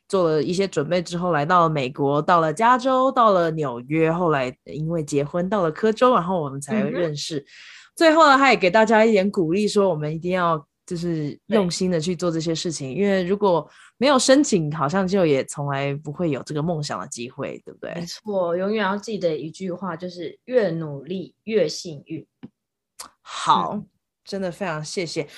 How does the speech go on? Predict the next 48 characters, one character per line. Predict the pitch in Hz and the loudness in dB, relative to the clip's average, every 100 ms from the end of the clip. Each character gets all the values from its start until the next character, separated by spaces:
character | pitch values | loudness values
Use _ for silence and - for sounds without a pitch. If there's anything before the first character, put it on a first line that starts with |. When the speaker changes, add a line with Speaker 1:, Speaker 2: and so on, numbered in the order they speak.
| - - | -12 0
Speaker 1:
如 | 269 | 2
果 | 339 262 | 6 6
呢， | 214 202 | 8 6
听 | 208 262 | 6 4
众 | 277 226 | 4 6
还 | 175 | 6
有 | 156 | 6
一 | |
些 | 170 214 | 4 4
问 | 302 | 4
题 | 254 180 | 4 4
的 | 160 | 4
话， | 190 165 | 4 4
其 | 160 | 2
实 | 165 | 0
我 | 165 | 2
会 | 160 196 | 2 0
把 | 117 | 0
这 | 117 160 | 0 -4
个， | 160 127 120 - - - _ | 0 0 0 -2 -10 -20 _
呃， | - 147 143 | 0 2 2
群 | 143 175 233 | 0 2 2
组 | 262 196 | 4 4
的， | 151 135 127 113 - | 4 2 0 -2 -8
呃， | - 135 | -10 -8
连 | 123 135 170 | -4 -2 0
结， | 190 147 147 | 0 0 0
还 | 139 139 | 0 0
有 | 147 160 160 143 123 | 2 2 2 2 2
D | 165 180 | -2 -4
V | 170 175 | -4 -2
这 | 165 | -2
个 | 156 | -2
网 | 143 113 - | -4 -6 -6
站， | - 151 | -4 0
它 | 175 | 0
其 | 185 165 | 0 0
实 | 160 | 0
是 | 208 190 | 0 -2
D | 156 208 208 | 0 0 0
V | 190 208 | 0 -2
program | 202 202 196 180 185 143 - - | -2 0 2 2 0 0 -4 -10
dot | - 127 - _ - | -4 -4 -4 _ -12
state | - - 185 - - | -8 0 0 0 -4
dot | - 107 - _ | -6 -6 -8 _
G | - 139 131 | -12 -8 -6
O | 127 123 156 | -6 -8 -10
V。 | 147 120 - | -10 -10 -14